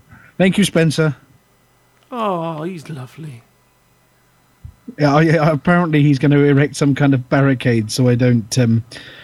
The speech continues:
Speaker 1: snore at him or something.
Speaker 2: Spoon.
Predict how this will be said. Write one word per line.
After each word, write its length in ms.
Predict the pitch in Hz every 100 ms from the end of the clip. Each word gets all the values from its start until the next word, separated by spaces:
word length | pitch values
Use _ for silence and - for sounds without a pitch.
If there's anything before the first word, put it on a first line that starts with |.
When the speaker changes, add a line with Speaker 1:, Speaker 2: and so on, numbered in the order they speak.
| - -
Speaker 1:
snore 380 | - 135 123 113
at 180 | 117
him 100 | 123
or 100 | 113
something. 360 | - 120 127 113 - - _ _
Speaker 2:
Spoon. 520 | - - - 147 165